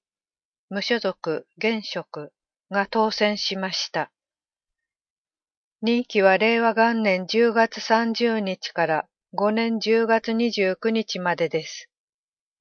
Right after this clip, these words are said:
当日有権者数、二十八万六千三百七十三人。投票者数、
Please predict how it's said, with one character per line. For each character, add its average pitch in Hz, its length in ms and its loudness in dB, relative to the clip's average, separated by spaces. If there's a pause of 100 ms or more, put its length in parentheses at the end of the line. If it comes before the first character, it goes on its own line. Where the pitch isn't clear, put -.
(920)
当 233 220 2
日 233 400 0
有 226 200 2
権 233 260 -2
者 233 200 0
数、 160 500 -4 (840)
二 240 180 2
十 208 240 2
八 202 320 -4
万 208 300 2
六 202 220 0
千 247 300 2
三 233 280 0
百 185 260 2
七 202 300 0
十 180 240 2
三 180 360 -2
人。 147 280 -10 (1160)
投 233 220 2
票 240 240 4
者 220 220 0
数、 160 440 -6